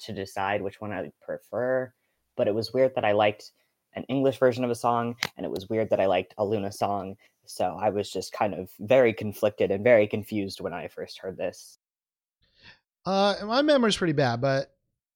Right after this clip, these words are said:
Speaker 2: you do like, like, kinda that eighties-y feel of songs, correct? I'm, I'm not crazy, right?
Speaker 1: Yeah, yeah, I do.
Speaker 2: Okay, okay. 'Cause this
Speaker 1: I
Speaker 2: one is
Speaker 1: didn't
Speaker 2: very, uh, for me,
Speaker 1: Yeah.
Speaker 2: it's, like, very eighty, at least the chorus, right?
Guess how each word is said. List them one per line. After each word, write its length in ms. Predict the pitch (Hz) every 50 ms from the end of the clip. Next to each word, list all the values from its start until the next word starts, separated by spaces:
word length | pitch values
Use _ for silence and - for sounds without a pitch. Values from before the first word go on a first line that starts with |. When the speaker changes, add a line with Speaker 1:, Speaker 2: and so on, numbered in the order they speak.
| _ _ _
Speaker 2:
you 320 | 160 160 202 262 294 294
do 300 | 269 165 220 254 269 262 233
like, 720 | 202 190 180 175 156 147 143 131 - - - - - - _ _ _ -
like, 200 | 147 147 143 123
kinda 240 | - - 156 147 143 135
that 200 | 139 131 135 -
eighties-y 960 | 139 135 139 139 139 139 131 131 127 117 117 123 123 120 120 117 117 123 - - _ _ _ _ _ _ _ _ - - -
feel 520 | - - - - - 185 147 147 135 135 127
of 120 | 120 120
songs, 420 | - - 151 117 101 95 107 - -
correct? 440 | - 143 143 151 156 156 - - -
I'm, 100 | 139 131
I'm 140 | 147 143 139
not 160 | 147 139 131
crazy, 320 | - - 110 98 92 104 98
right? 200 | 95 113 117 - - _
Speaker 1:
Yeah, 460 | - 156 165 175 165 147 131 127 123
yeah, 200 | 123 127 127 120
I 120 | 113 120 127
do. 140 | 117 110 87
Speaker 2:
Okay, 340 | 92 98 101 - 101 98 - - - -
okay. 380 | 131 123 - 113 92 90 101 - _ _ _
'Cause 160 | - 180 185
this 160 | 185 277 - 254
Speaker 1:
I 60 | 240
Speaker 2:
one 120 | - 185
is 80 | 196 208
Speaker 1:
didn't 120 | 208 175 156
Speaker 2:
very, 440 | 175 170 160 151 139 139 143 - _ _ _ - - - _ _ _ _ _ _ _ _ _ _ _ _ _ _ _ _ _ -
uh, 80 | 147
for 320 | 135 - - - 240 214 208
me, 280 | 247 294 247 196 175
Speaker 1:
Yeah. 140 | 156 156 151
Speaker 2:
it's, 200 | 156 151 - -
like, 140 | 151 143 135
very 460 | 127 139 165 160 156 151 147 139 143
eighty, 280 | 135 143 143 143 151 147
at 120 | 156 170
least 180 | 185 - - -
the 80 | 147
chorus, 380 | - 147 135 117 110 107 - -
right? 300 | 120 117 117 113 123